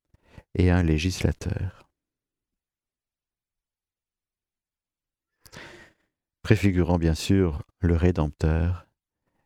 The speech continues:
et celui qui va nous donner la loi nouvelle de l'Esprit Saint. Après les patriarches, nous dit le C E C, paragraphe soixante-deux, Dieu forma Israël comme son peuple, en le sauvant de l'esclavage de l'Égypte.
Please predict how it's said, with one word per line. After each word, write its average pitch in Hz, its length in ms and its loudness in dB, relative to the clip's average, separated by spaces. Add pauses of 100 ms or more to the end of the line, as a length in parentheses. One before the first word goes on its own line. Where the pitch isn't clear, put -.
(180)
et 87 80 -4
celui 85 320 -2
qui - 140 -10
va 80 120 0
nous 80 120 -2
donner 80 260 0
la 80 120 2
loi 78 180 0
nouvelle 78 400 0
de 78 80 -4
l'Esprit 78 340 -8
Saint. - 280 -10 (1900)
Après 110 320 2
les 131 100 4
patriarches, 123 720 0
nous 95 80 2
dit 92 240 0
le 82 240 2
C 90 260 0
E 92 40 -2
C, 107 260 -2
paragraphe 80 460 -2
soixante-deux, 92 560 -4 (640)
Dieu 110 320 0
forma 127 420 -2
Israël 117 640 0
comme 101 220 -2
son - 180 -4
peuple, - 420 -6 (800)
en 143 220 4
le 123 180 2
sauvant 110 500 0
de 85 100 0
l'esclavage 78 840 0
de 80 100 -2
l'Égypte. 78 600 -6